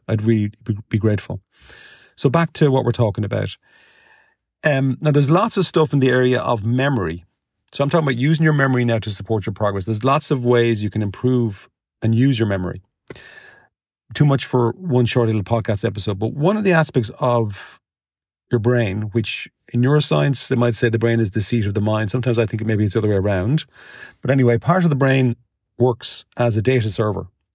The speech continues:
as in it's recording pretty much every single experience of your life. It records learning, obviously. Um, but in particular, in relation to your memory, there's a part of your brain that has, that records these types of me-, that co-, all your memories,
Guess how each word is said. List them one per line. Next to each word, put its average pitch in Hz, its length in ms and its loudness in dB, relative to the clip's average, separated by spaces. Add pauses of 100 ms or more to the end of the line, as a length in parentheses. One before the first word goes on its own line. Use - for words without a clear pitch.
(460)
as 127 160 0
in 131 100 4
it's 120 140 0
recording 131 720 0 (340)
pretty 185 140 2
much 165 140 4
every 135 180 2
single 123 560 0
experience 117 400 0
of 101 60 -2
your 107 100 2
life. 127 260 0
It - 80 -4
records 110 760 -4 (400)
learning, 127 500 2
obviously. 139 580 -4 (800)
Um, 117 560 0
but 135 140 2
in 147 60 2
particular, 262 340 0
in 160 80 2
relation 180 340 2
to 175 100 0
your 139 120 2
memory, 135 300 4
there's 110 140 -2
a 123 60 -6
part 180 260 0
of 156 60 0
your 131 100 2
brain 123 540 0 (540)
that 120 120 -2
has, 113 220 -2
that 107 160 -6
records 123 400 0
these 120 140 0
types 117 260 -2
of 110 80 -2
me-, 123 180 -4
that - 140 -4
co-, - 320 -2
all 135 180 0
your 147 80 0
memories, 110 500 -2